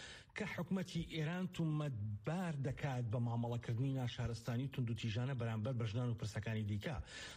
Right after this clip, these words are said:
بەڵام دەسەڵاتداران دەڵێن چوار ئێرانی کە پیلانی ڕەفاندنی ئەو چالاکوانیان داڕشتووە، پارەیان داوە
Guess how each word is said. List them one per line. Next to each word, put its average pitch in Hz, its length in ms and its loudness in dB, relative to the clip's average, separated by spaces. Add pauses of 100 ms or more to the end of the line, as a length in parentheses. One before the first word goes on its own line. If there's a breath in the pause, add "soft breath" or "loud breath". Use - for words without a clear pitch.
(140 loud breath)
بەڵام 120 280 2
دەسەڵاتداران 113 540 0
دەڵێن 135 280 0
چوار 123 180 0
ئێرانی 117 400 0
کە 131 140 0
پیلانی 143 560 2
ڕەفاندنی 131 520 0
ئەو 135 140 0
چالاکوانیان 120 760 0
داڕشتووە، 123 480 0
پارەیان 120 420 0
داوە 143 180 0